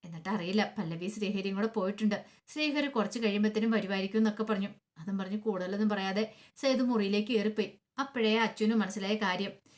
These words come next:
സേതുവേട്ടന് നല്ല വിഷമമുണ്ട്. സേതുവേട്ടന് വിഷമമുണ്ടായിട്ടാ സേതുവേട്ടൻ ഇപ്പം ഇങ്ങനെയൊക്കെ. പക്ഷെ പറഞ്ഞിട്ട് കാര്യമില്ലല്ലോ, ആരോട് പോയി പറയാനായിട്ടാ? ലക്ഷ്മിയമ്മയുടെ മനസ്സിൽ എന്തോ ഒരു ബുദ്ധിമുട്ടുണ്ടെന്ന് മനസ്സിലായി. ആരും എന്തൊക്കെയോ പറഞ്ഞു പിടിപ്പിച്ചിട്ടുണ്ട്, അതുകൊണ്ടാണ് ഇങ്ങനെ പെട്ടെന്ന് മാറ്റം ഉണ്ടായെന്നും.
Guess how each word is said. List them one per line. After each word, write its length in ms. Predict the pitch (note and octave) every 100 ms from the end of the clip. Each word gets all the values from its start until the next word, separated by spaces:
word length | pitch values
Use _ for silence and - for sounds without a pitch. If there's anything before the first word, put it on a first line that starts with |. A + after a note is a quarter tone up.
| _ -
സേതുവേട്ടന് 480 | C#4 C#4 C#4 C4+ B3+
നല്ല 240 | G3+ A3
വിഷമമുണ്ട്. 680 | A3+ G3+ G#3 A3+ G#3 G3+ - -
സേതുവേട്ടന് 460 | F#3 F3 F3 F#3
വിഷമമുണ്ടായിട്ടാ 680 | G#3 F#3+ F#3+ G3+ G3+ G3+ G#3+
സേതുവേട്ടൻ 420 | G#3+ F#3+ F#3+ G3
ഇപ്പം 160 | G3+ G3
ഇങ്ങനെയൊക്കെ. 400 | F#3 F#3 F#3+ - - _ _ _ _ _ _ _ _ G#3
പക്ഷെ 180 | G#3 -
പറഞ്ഞിട്ട് 340 | F3+ F3 F#3
കാര്യമില്ലല്ലോ, 540 | G3+ F3+ F#3+ G3+ F#3+ F3+ - _ B3+
ആരോട് 340 | B3+ C4+ C4
പോയി 180 | G#3+ A3
പറയാനായിട്ടാ? 540 | G#3+ F#3+ G3 G#3 G#3+ G3 - _ _ _ -
ലക്ഷ്മിയമ്മയുടെ 520 | F3 - F#3 F3+ G#3
മനസ്സിൽ 360 | G#3 F#3 G3 G#3
എന്തോ 260 | F3 F3+ G#3
ഒരു 160 | G3+
ബുദ്ധിമുട്ടുണ്ടെന്ന് 640 | G#3 F3 F#3+ G#3 G3+ F#3+ G#3+
മനസ്സിലായി. 420 | F3+ G3 F#3 - - _ _
ആരും 280 | B3+ C4 C4+
എന്തൊക്കെയോ 360 | A3 A3 A#3 A#3
പറഞ്ഞു 280 | A3 G#3 A3+
പിടിപ്പിച്ചിട്ടുണ്ട്, 540 | G#3 G#3+ A3 G#3 G3 - - -
അതുകൊണ്ടാണ് 520 | - D4+ C#4+ A#3 G#3
ഇങ്ങനെ 340 | A3 G3+ G3 G#3+
പെട്ടെന്ന് 380 | G#3+ G#3 F#3+ G#3+
മാറ്റം 340 | F3+ F3+ A3
ഉണ്ടായെന്നും. 480 | F#3 F3+ F#3 F#3+